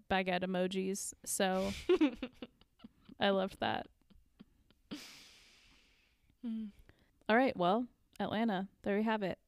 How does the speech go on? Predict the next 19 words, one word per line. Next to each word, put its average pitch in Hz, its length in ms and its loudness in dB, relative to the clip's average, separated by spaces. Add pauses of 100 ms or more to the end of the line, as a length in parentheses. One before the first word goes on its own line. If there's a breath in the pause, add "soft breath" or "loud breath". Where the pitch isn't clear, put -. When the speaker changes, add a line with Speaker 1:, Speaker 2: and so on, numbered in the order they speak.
(140)
Speaker 1:
I'm 208 220 6
glad 180 220 2
we 240 160 4
always 247 240 2
have 208 200 -2
it 208 140 -2
to 214 80 -6
go 202 100 2
back. 170 360 -2 (100)
It's - 180 -2 (280)
the 196 100 4
most, 202 440 0
it's 233 180 2
one 240 140 4
of 262 80 6
the 277 80 6
most 202 220 4
rewatchable 180 520 0
shows. 165 580 -2